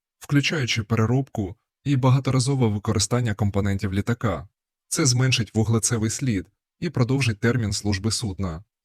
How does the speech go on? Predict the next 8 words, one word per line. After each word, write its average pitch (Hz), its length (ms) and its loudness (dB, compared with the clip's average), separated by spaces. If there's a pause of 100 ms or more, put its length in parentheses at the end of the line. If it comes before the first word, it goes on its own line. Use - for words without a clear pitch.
(460)
Starjet 143 520 -2
відкриє 127 400 0
нові 113 240 2
горизонти 107 580 0
для 98 180 0
розвитку 107 400 -2
туристичної 107 600 -2
індустрії 104 560 -2